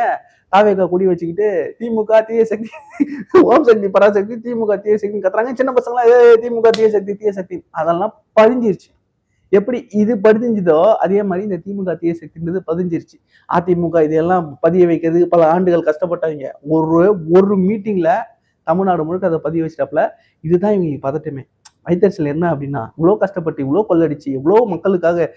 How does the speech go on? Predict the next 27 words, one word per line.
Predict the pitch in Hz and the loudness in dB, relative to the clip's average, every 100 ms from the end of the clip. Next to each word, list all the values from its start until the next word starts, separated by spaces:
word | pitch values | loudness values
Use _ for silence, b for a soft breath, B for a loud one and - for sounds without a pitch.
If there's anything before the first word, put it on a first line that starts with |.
| b b | b b
அஹ், | 143 143 135 127 | -8 -6 -6 -2
காசெல்லாம் | 160 170 165 170 | 0 0 -2 -4
கொடுத்து | 160 156 | -6 -6
ஏமாத்தி | 147 160 165 151 | -4 -4 -4 -6
இப்படிலாம் | 135 135 160 185 | -10 -4 -4 -2
பண்ணி | 165 170 | -2 -4
வச்சா | 151 151 120 120 _ _ _ _ _ - | -4 -2 -4 -6 _ _ _ _ _ -4
ஒரு | 151 156 | 0 2
டயலாக்ல | 139 185 269 254 | 2 2 0 -2
முடிச்சுட்டு | 214 190 208 190 | -2 -4 -6 -6
போயிட்டீங்களே | 185 160 151 139 127 - _ | -6 -6 -6 -6 -8 -14 _
அப்படின்ற | - 151 160 151 | -4 -2 -2 -2
மாதிரி | 143 156 | -2 -2
தான் | 160 | -2
இருக்கு. | 156 147 135 | -4 -6 -10
இப்ப | - - | -12 -6
இந்த | 151 | -2
படம் | 160 175 202 - _ _ _ _ _ _ 160 | 2 2 2 -4 _ _ _ _ _ _ -4
இந்த | 151 147 143 143 | 0 2 2 0
இருபதாம் | 160 196 175 160 | 0 2 2 0
தேதி | 143 185 190 | -4 -4 -4
சென்னையில | 156 170 165 175 | -4 -4 -2 -2
இரு | 160 170 180 160 143 131 131 - | 0 2 2 0 -2 -6 -8 -6
நீதிபதி | 160 160 147 139 | -4 -2 -2 -2
அமர்வுல | 143 139 135 190 170 | -4 -6 -4 -4 -4
டிவிஷனல் | 170 170 147 | -6 -6 -10
பெஞ்ச்ல | 139 131 | -12 -6